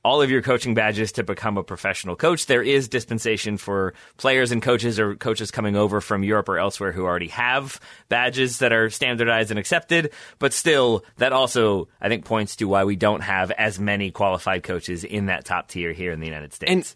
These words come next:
Speaker 2: and part of the issue, Taylor, is it,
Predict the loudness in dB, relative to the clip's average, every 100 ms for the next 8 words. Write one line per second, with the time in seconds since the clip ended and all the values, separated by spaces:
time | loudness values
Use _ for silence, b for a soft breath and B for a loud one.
0 | _ -2 2 2 2 2 2 2 2 2
1 | 2 4 2 4 4 4 4 -2 B B
2 | B -2